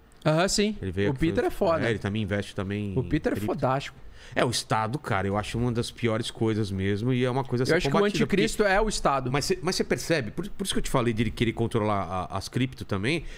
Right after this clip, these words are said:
Speaker 2: porque
Speaker 1: Sim.
Speaker 2: o Estado, cara, cara, quer, quer mais controle, mais controle, mais con-, os
Speaker 1: É.
Speaker 2: candidatos, pode ver. Lula falou em controle,
Speaker 1: Bah, aí fodeu.
Speaker 2: o, o Bolsonaro vai querer mais controle, os caras vão querer controlar tudo, cara.
Speaker 1: É, é que assim, eu acho que enquanto a gente tem um mínimo de liberdade, tem que usar ela.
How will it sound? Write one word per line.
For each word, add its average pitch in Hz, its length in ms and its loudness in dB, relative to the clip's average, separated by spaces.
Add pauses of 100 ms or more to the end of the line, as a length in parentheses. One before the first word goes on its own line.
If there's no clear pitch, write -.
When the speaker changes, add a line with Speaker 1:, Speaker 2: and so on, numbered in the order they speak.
(120)
Speaker 2:
porque 135 180 2
Speaker 1:
Sim. 165 40 4
Speaker 2:
o 190 40 2
Estado, 160 400 0
cara, 147 260 -2
cara, 135 280 -2
quer, 139 200 0
quer 131 180 0
mais 147 160 0
controle, 117 460 0
mais 123 140 0
controle, 123 440 0
mais 117 160 -4
con-, 127 80 -4 (240)
os 131 120 -2
Speaker 1:
É. 175 40 0
Speaker 2:
candidatos, 185 460 2
pode 392 180 2
ver. 165 300 2 (340)
Lula 202 300 2
falou 175 220 2
em 170 40 0
controle, 151 760 2
Speaker 1:
Bah, 131 220 2
aí 117 100 0
fodeu. 151 260 0
Speaker 2:
o, 151 140 0
o - 20 2
Bolsonaro 156 400 2
vai 151 100 2
querer 147 140 2
mais 147 140 0
controle, 139 400 0
os 139 80 -2
caras 214 160 2
vão 277 80 0
querer 294 180 0
controlar 240 420 0
tudo, 214 360 -2
cara. - 280 -4
Speaker 1:
É, 160 420 2
é 208 40 2
que 269 80 0
assim, 226 380 4
eu 190 240 4
acho 208 240 2
que 214 320 2
enquanto 196 440 2
a - 40 4
gente 202 240 0
tem 185 260 2
um 190 60 2
mínimo 185 260 4
de 180 120 2
liberdade, 170 520 2
tem 202 120 -2
que - 80 -4
usar 165 260 2
ela. 127 260 -2